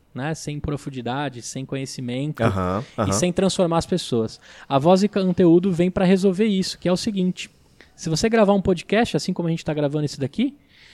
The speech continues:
Speaker 1: né, uma hora de podcast pode virar sete dias de conteúdo sem repetir, passando mensagens diferentes e educando e transformando as pessoas. Então,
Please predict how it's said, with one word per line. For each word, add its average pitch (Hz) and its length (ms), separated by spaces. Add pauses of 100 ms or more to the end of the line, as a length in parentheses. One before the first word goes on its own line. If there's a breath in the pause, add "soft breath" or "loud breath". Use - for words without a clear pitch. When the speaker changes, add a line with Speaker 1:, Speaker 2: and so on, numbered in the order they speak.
(320 soft breath)
Speaker 1:
né, 147 160
uma 202 300
hora 185 220
de 170 100
podcast 175 440
pode 180 220
virar 165 340
sete 202 400
dias 175 280
de - 80
conteúdo 165 360
sem 208 240
repetir, 190 580
passando 185 420
mensagens 190 560
diferentes 175 580
e 170 80
educando 175 460
e 185 40
transformando 175 460
as 165 80
pessoas. 120 460
Então, 151 300